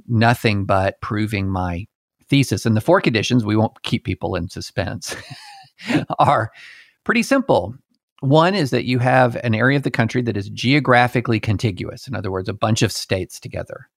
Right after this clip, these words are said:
Number two is culturally distinct. It has a, it views itself as having a specific kind of culture. That number three believes that culture is under threat.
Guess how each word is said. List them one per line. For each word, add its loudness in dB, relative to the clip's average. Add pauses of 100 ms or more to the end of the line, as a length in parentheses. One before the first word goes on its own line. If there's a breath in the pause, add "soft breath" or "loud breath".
(360 soft breath)
Number 4
two 0
is -4
culturally 0
distinct. -4
It -4
has 0
a, -2
it -4
views 2
itself 0
as -2
having -2
a -6
specific -6
kind -2
of -10
culture. -8 (560 soft breath)
That 0
number 4
three 2
believes 2
that 2
culture 0
is -4
under -2
threat. -4